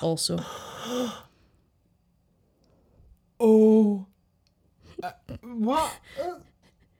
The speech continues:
Speaker 2: uh.
Speaker 1: Yeah.
Speaker 2: I don't, really don't know how I feel about that.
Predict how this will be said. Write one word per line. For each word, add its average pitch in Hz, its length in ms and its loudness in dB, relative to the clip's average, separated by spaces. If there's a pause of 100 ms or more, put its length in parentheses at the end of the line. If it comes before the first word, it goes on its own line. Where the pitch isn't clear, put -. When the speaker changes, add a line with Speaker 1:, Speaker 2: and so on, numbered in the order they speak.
Speaker 2:
uh. 453 880 8 (1000)
Speaker 1:
Yeah. 220 220 4
Speaker 2:
I 233 80 4
don't, 220 360 -2
really 180 220 10
don't 160 200 0
know 151 80 0
how 156 180 2
I 160 60 0
feel 160 260 -2
about 170 220 -2
that. 202 280 -2